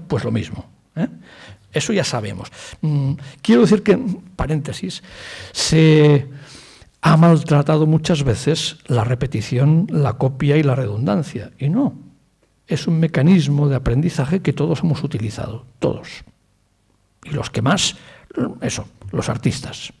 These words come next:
justamente, los más creativos, ¿eh? Cierro el paréntesis. Pero lo que dice es, las matemáticas justamente deben proponer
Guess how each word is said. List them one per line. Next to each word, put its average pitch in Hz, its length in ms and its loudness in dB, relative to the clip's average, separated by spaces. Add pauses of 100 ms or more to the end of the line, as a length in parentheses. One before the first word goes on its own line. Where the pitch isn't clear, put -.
(560)
justamente, - 720 -2
los 117 180 -2
más 117 140 -2
creativos, 107 600 -6
¿eh? 214 80 2 (680)
Cierro 123 260 0
el 113 80 -4
paréntesis. - 500 -12 (340)
Pero 135 220 -2
lo 147 80 4
que 156 100 0
dice 185 400 6
es, - 220 0 (340)
las 117 220 -4
matemáticas 147 760 -2
justamente 175 680 0
deben 170 260 0
proponer 147 600 0